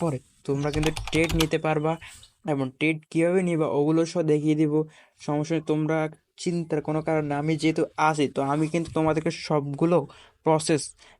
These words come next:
একেবারে A to Z সব কিছু দেখিয়ে দিব। এই হ্যামার ক্যান্ডেল, হ্যামার ক্যান্ডেল কীরকম হবে তোমরা অবশ্যই স্ক্রিনে দেখতে পাচ্তেছ।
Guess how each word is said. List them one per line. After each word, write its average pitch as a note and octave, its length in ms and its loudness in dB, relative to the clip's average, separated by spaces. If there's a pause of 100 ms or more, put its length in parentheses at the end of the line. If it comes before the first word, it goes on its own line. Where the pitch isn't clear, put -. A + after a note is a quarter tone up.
(100)
একেবারে D#3+ 580 2
A E3 180 2
to F3+ 200 2
Z D#3+ 280 0
সব E3 320 -2
কিছু E3+ 280 -2
দেখিয়ে D#3 260 2
দিব। - 260 -4
এই D3 180 4
হ্যামার C#3 300 0
ক্যান্ডেল, C3+ 220 -2
হ্যামার C#3 260 2
ক্যান্ডেল D#3+ 280 0
কীরকম D#3 360 0
হবে C#3+ 120 -2
তোমরা D3 260 0
অবশ্যই C#3+ 360 0
স্ক্রিনে D3 340 -2 (420)
দেখতে C3+ 300 0
পাচ্তেছ। D3+ 500 -2